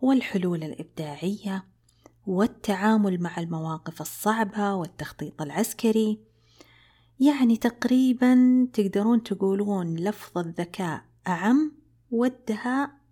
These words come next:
في تخصيص أكثر للصفة. طيب، تعالوا مع بعض أقول لكم بعض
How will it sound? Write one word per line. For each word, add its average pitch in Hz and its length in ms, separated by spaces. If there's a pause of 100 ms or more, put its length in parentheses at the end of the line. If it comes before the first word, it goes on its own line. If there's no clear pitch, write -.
(180)
في - 300
تخصيص - 460
أكثر 208 380
للصفة. - 420 (1200)
طيب، 175 280
تعالوا 240 440
مع 175 280
بعض 180 340 (480)
أقول 180 360
لكم 156 380
بعض 233 260